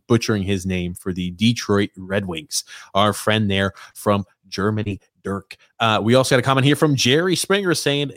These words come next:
Jerry, uh, Jari's first star of the game with excellent turnover there to Josh Bailey.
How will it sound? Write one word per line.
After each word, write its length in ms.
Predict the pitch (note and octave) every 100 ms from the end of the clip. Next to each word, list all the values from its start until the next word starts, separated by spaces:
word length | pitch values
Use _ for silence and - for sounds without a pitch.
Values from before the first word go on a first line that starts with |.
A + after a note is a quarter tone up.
| -
Jerry, 640 | F#2+ F#2 A2 D3+ D#3 D#3 D#3
uh, 160 | A2 G#2+
Jari's 680 | G2+ G#2 A#2+ D3+ A#2 A#2+ A#2
first 340 | - C#3+ C#3+
star 240 | - C3 C3
of 80 |
the 40 | A#2
game 400 | A2+ A#2 B2+ C3
with 260 | G#2+ A2+ A#2 -
excellent 460 | D3+ - D#3+ D3
turnover 400 | - C3+ C#3 B2
there 160 | A#2+ B2+
to 100 | B2
Josh 300 | A#2 A#2 -
Bailey. 360 | A2+ G2 E2+